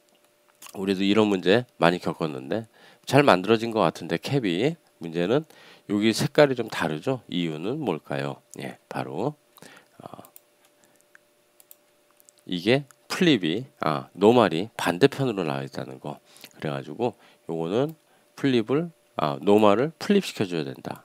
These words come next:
그래서 딱 플립시키니까 요 면이 이제 보이죠? 예. 그런 점을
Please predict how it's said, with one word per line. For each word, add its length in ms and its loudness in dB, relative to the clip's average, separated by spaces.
그래서 220 -20
딱 240 -8
플립시키니까 800 -6
요 100 -6
면이 320 -2
이제 140 -8
보이죠? 460 -8
예. 140 -18
그런 240 -2
점을 340 0